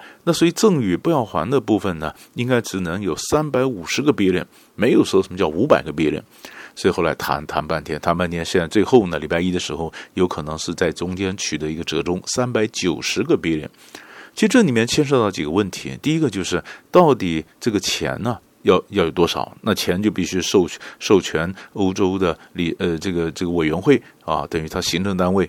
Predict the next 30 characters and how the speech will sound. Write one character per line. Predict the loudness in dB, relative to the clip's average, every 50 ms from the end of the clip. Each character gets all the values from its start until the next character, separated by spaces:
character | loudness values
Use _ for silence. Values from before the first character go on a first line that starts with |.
| -2 _ -2
他 | -2 0 0
要 | 0 -2
去 | -2 -4 -6 -6
怎 | -6 -8
么 | -6 -6 -4
样 | -4 -4 -4
的 | -6
去， | -8 -4 -4 -4 -4 -4 -8 -20 _ -10
呃， | -10 -8
去， | -6 -4 -4 -4
去 | -2 -2
募 | 0 0 0 0
款 | 0 -2 -4
找 | -2 -4 -4
钱。 | -4 -2 -2 -4 -4 -4 -8 _ -20 -20 -20 -20 -14 0
那 | 4 6
如 | 6 6 6
果 | 4 2
钱 | 2 2 0 0 0
是 | 0 0
大 | 2 2 2 2
家 | 2 2 0 2
的， | 2 0 -2
那 | -2 -4
钱 | -6 -4 -4 -4 -2
将 | 0 -2
来 | -2 -2 -4
怎 | -6 -6
么 | -8 -8
发， | -6 -2 0 2 2 0